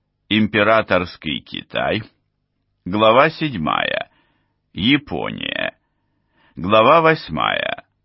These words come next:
Отстоящие миры. Глава девятая.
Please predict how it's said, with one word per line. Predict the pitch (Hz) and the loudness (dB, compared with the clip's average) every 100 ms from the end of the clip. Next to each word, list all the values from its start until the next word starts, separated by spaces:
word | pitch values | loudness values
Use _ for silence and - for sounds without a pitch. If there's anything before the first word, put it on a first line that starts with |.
| _ - | _ 0
Отстоящие | 107 - - 92 90 92 120 135 - - 120 120 | 0 0 -6 0 2 4 2 2 -4 -6 -2 0
миры. | 110 90 82 69 71 80 110 - _ _ _ _ _ _ _ | 0 2 0 -2 -6 -6 -6 -10 _ _ _ _ _ _ _
Глава | - 87 110 113 151 | -8 2 4 6 4
девятая. | 143 147 92 65 62 50 50 50 | 2 -2 0 -2 -2 -4 -4 -4